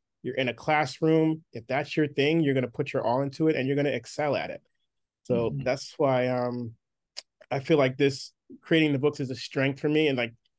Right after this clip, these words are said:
Speaker 1: because I, I'm, I'm a creative person, I just, I, I have ideas, and now with this, with the A I, it gives me that outlet to make these ideas come to life. And I think that's definitely a big strength, because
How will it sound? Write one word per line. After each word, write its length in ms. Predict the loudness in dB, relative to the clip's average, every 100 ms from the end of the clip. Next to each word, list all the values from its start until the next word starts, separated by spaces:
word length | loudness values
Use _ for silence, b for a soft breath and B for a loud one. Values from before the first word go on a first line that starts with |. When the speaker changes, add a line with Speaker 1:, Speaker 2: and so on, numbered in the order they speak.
| _ _ _ _ _
Speaker 1:
because 200 | -6 0
I, 100 | 2
I'm, 200 | 2 0 0
I'm 260 | -2 -2
a 60 | -6
creative 380 | 0 2 4 2
person, 360 | 0 -2 -2
I 60 | -6
just, 240 | -6 -8 -6
I, 100 | -4 -2
I 60 | 0
have 140 | 2
ideas, 720 | 2 2 4 4 4 2 -6 _ _ _ _ _
and 500 | -4 -2 -2 -4 -4 -8 _ _ _ _ _ -2
now 300 | 2 4 2
with 200 | 0 0
this, 420 | -4 -4 -10 -8
with 140 | -4 -2
the 140 | 0
A 140 | 2
I, 200 | 4 4 2
it 140 | 0
gives 220 | -2 -2
me 120 | 0
that 180 | 0 0
outlet 380 | 0 -2 -2 -6
to 140 | -6 -4
make 300 | -2 -2 -2
these 200 | -2 0
ideas 460 | -2 -2 -4 -4
come 180 | -6 -8
to 100 | -6
life. 400 | -2 0 -2 -6 _ _ _ _ _ _ _ _
And 420 | -6 -4 -4 -8 -10
I 60 | -8
think 240 | -6 -4
that's 240 | -2 -4 -2
definitely 520 | -2 0 -2 -2 -2
a 60 |
big 260 | 0 -2 -4
strength, 440 | -6 -4 -2 -2 -6
because 680 | -6 -2 -2 -4 -12 -16